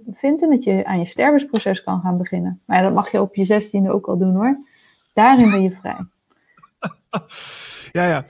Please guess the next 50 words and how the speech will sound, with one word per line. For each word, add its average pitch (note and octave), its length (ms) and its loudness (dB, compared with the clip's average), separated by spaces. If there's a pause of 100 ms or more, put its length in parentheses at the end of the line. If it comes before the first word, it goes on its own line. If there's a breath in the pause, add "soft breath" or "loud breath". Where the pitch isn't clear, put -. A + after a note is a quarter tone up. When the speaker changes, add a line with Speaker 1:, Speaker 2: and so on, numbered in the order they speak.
(160 soft breath)
Speaker 2:
Maar F#3 120 -2
dus, G3 180 0
dus, F#3+ 200 -4
maar F#3 180 -2
ja, F3+ 160 -2
ja, F3 220 -2
ja, G#3+ 100 -2
dat G#3 120 -6
is G3+ 100 0
best G3 200 -2
wel F3 100 -2
een D3 60 -2
harde D#3 220 -4
uitspraak, G3+ 500 -6
hè? F3 100 -6
Want F#3 220 -8
jij E3+ 100 -6
zegt F3 180 -6
dus D3+ 80 -12
eigenlijk F3+ 300 -6
van, D#3+ 240 -4
eh, D3+ 80 -4
mensen E3 320 -4
die D3+ 120 -8
dus, C#3+ 260 -6
eh, C#3 600 -6
als C#3+ 200 -6
ziel E3+ 200 2
niet E3 140 0
meer D#3+ 120 0
zoveel D3 360 -4
willen C#3 160 -6
groeien, F3+ 280 -4
of C#3+ 60 -8
eigenlijk C#3+ 320 -6
helemaal C#3+ 240 -4
niet, F#3 180 -6
die, E3 160 -10
die, D#3 180 -10
die D#3+ 120 -14
sterven E3+ 360 -4
dus E3 100 -4
eigenlijk E3+ 320 -6
aan D#3+ 100 -6
de, - 280 -12
vanaf D#3+ 240 -8
hun D#3+ 140 -2
zesendertigste E3+ 580 -4
eigenlijk E3+ 300 -8
al. F#3 280 -6